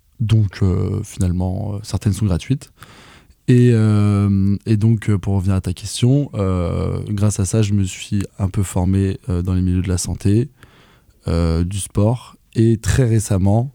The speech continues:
de la politique, parce que c'est un rêve de collégien de vouloir faire de la politique. J'ai été délégué, euh, chaque année, j'ai fait président du bureau des élèves au lycée. Et donc, euh, donc voilà, euh, j'ai envie de faire plein de choses.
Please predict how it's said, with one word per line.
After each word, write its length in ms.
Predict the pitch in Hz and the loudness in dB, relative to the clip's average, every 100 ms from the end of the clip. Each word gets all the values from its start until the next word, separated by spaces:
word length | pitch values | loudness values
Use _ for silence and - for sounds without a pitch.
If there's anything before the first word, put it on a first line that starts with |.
| _ _ _ _ _ _ _ 110 | _ _ _ _ _ _ _ 0
de 80 | 117 | 2
la 120 | 107 | 2
politique, 800 | 107 98 90 - 123 - - - _ _ - - | 2 -2 -2 -6 -6 -8 -16 -18 _ _ -12 -4
parce 180 | 92 | -4
que 140 | - 110 | 0 -2
c'est 160 | - | 0
un 140 | 101 101 | 0 0
rêve 280 | 95 104 98 | 0 0 -2
de 540 | 95 92 92 92 90 | -2 -2 0 0 -2
collégien 480 | - 101 95 87 104 | 0 0 0 0 0
de 120 | 101 | 2
vouloir 300 | 92 87 95 | 0 0 -2
faire 140 | - 98 | -2 -2
de 60 | |
la 60 | 95 | -2
politique. 580 | - 87 - 117 - - _ _ - - - _ | -2 -4 -4 -6 -8 -20 _ _ -20 -20 -20 _
J'ai 160 | - 101 | -6 -2
été 260 | 92 - 101 | -2 0 0
délégué, 600 | 101 95 95 101 95 92 | 2 0 0 0 0 0
euh, 220 | 85 87 | -2 -4
chaque 240 | - 95 | -4 -2
année, 380 | 92 92 113 120 | -2 0 0 0
j'ai 140 | 101 92 | 0 -4
fait 180 | 101 | -4
président 460 | 98 - 104 101 113 | -6 0 0 2 0
du 80 | 107 | 0
bureau 260 | 101 104 | 0 0
des 220 | 104 104 101 | 2 2 2
élèves 200 | 104 95 | 0 0
au 60 | |
lycée. 400 | 92 85 98 123 147 _ - - - - - _ _ - | -2 -2 -2 -2 -4 _ -20 -20 -20 -20 -20 _ _ 0
Et 100 | 113 | 2
donc, 300 | 120 104 110 | 2 2 0
euh, 520 | 110 110 107 104 104 | 0 2 2 2 2
donc 160 | 101 98 | 2 0
voilà, 320 | 92 87 98 95 | 0 0 0 0
euh, 300 | 90 87 92 | 0 -2 -2
j'ai 140 | - | -2
envie 280 | 92 90 98 | -2 -2 -4
de 140 | - 90 | -4 -6
faire 160 | 98 | -6
plein 160 | - 95 | -4 -2
de 40 | |
choses. 380 | 87 107 113 95 | 0 0 0 -2